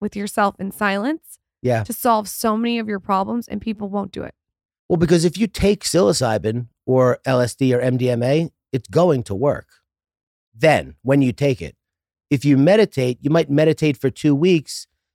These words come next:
Speaker 2: and then all of a sudden, two weeks from then, you'll handle a situation completely differently than you would have, and you might not connect the dots. But the more you do it, the more compound interest, I guess, you'll have on your effort.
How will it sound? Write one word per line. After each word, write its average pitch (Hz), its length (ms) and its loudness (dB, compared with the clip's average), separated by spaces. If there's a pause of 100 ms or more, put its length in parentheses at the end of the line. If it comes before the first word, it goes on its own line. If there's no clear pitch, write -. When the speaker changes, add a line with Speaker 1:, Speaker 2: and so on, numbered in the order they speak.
Speaker 2:
and 135 80 -4
then 143 80 4
all 151 100 6
of 147 80 0
a 147 40 0
sudden, 135 260 0
two - 220 -6
weeks 160 260 0
from 139 240 2
then, 165 260 2
you'll 131 160 2
handle 139 300 2
a 117 60 -4
situation 139 520 0
completely 131 560 -2
differently 135 420 0
than 120 180 0
you 117 100 0
would 127 160 0
have, 190 340 0 (440)
and 135 120 2
you 143 100 4
might 147 180 2
not 139 160 -2
connect 139 300 -2
the 127 60 -6
dots. 120 600 -2 (540)
But 135 260 2 (280)
the 131 180 0
more 147 220 4
you 151 160 2
do 156 220 4
it, 143 100 0
the 123 80 -4
more 131 180 2
compound 127 760 -2 (140)
interest, 139 420 0
I 120 80 -2
guess, 120 260 -2
you'll 117 140 -2
have 127 240 0
on 127 160 0
your 113 400 0
effort. 131 460 0